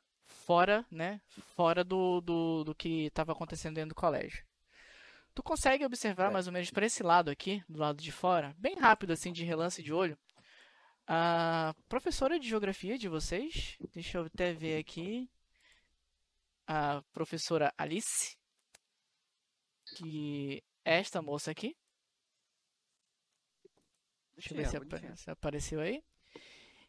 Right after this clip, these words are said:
Speaker 1: E ela tava meio que abaixada conversando com uma, uma outra criança que parece ser mais jovem, bem mais nova que tu,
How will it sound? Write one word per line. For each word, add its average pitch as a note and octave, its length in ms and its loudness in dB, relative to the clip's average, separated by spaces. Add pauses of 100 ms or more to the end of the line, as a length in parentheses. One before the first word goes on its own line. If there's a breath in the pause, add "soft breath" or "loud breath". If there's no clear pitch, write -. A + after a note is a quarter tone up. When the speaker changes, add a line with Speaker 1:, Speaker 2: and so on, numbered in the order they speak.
Speaker 1:
E G#3+ 640 0
ela C4+ 240 4
tava A3+ 380 4
meio G#3 280 2
que B3 100 0
abaixada G#3 600 2
conversando F#3+ 760 -4
com F#3 600 -6 (100)
uma, F#3+ 400 2 (400)
uma A3+ 120 0
outra D4+ 200 2
criança A#3 400 0
que - 100 -8
parece G3 340 4
ser G#3 140 0
mais A#3 240 0
jovem, F3+ 320 2
bem F#3 160 -2
mais F3 300 -6 (100)
nova D#3+ 380 0
que - 140 -10
tu, C#4 240 -2